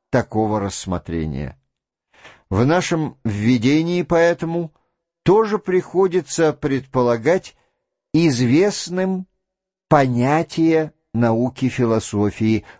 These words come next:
предмета ее истории, но в целом, вместе с тем, мы должны сказать об этом введении, которое должно иметь дело лишь с историей философии,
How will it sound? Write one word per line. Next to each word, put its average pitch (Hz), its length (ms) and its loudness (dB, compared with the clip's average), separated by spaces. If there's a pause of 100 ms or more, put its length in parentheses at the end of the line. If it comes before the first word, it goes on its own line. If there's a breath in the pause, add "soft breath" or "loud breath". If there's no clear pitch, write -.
(120 loud breath)
предмета 143 1120 0 (120)
ее 107 540 0
истории, 92 800 -2 (200 soft breath)
но 113 200 4
в - 180 -12
целом, 175 800 -2
вместе 151 540 -2
с - 120 -6
тем, 165 280 0 (220 loud breath)
мы 165 260 0
должны 175 460 -2
сказать 160 600 0
об 135 360 -2
этом 143 360 -2
введении, 135 1080 0 (260 soft breath)
которое 156 640 2
должно 147 600 0
иметь 151 520 -2
дело 143 380 2
лишь 139 400 0
с - 140 -6
историей 139 640 0
философии, 160 920 0